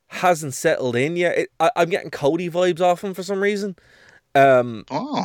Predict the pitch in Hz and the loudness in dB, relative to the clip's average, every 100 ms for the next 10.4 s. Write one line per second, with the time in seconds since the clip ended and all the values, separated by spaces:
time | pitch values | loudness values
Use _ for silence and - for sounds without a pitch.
0 | - 139 156 240 262 156 143 202 254 170 | -6 -4 0 2 0 -2 -4 -2 0 2
1 | 185 - 175 160 214 208 277 240 208 208 | 0 2 2 4 2 0 -2 -2 -2 -4
2 | 175 143 190 214 220 254 262 202 160 - | -2 2 4 6 6 4 4 2 2 2
3 | 151 143 135 120 101 _ _ _ _ _ | 2 4 2 0 -6 _ _ _ _ _
4 | _ _ _ _ _ _ _ _ _ _ | _ _ _ _ _ _ _ _ _ _
5 | _ _ 175 165 107 160 190 226 202 160 | _ _ -6 -6 -4 -2 0 0 -2 -6
6 | - 147 143 135 - - _ _ - 139 | -6 -4 -4 -4 -6 -12 _ _ 0 2
7 | 131 113 113 - - - - - - - | 2 0 -2 -2 -6 -6 -12 -20 -20 -8
8 | 160 180 208 - 196 - 254 226 214 226 | -4 0 0 0 -4 -2 -2 -2 0 0
9 | 220 220 214 214 185 190 233 220 196 214 | 0 -2 -2 -6 -4 -2 -4 -4 -6 -4
10 | 180 151 131 | -4 -8 -10